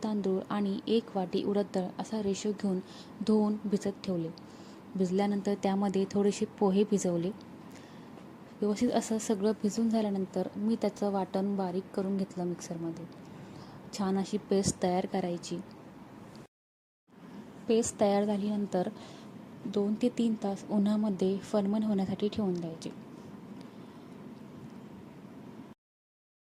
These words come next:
त्यानंतर मी चटणीला लागणाऱ्या सगळ्या वस्तूंची तयारी करून घेतली. हिरवी मिरची, कांदा,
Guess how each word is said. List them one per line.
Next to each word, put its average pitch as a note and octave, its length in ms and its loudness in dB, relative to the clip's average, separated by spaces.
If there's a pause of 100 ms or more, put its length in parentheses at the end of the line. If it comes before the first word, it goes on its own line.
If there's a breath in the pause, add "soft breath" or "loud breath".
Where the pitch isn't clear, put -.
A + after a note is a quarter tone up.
(500)
त्यानंतर G#3+ 540 0
मी G#3+ 260 2 (100)
चटणीला A3+ 500 2
लागणाऱ्या F#3+ 560 0 (380 loud breath)
सगळ्या G#3 300 2
वस्तूंची G3+ 540 -2
तयारी G3 280 0
करून F#3+ 340 0
घेतली. F#3 360 -6 (1700 loud breath)
हिरवी G3+ 220 2
मिरची, F#3+ 460 0 (120)
कांदा, F#3 480 0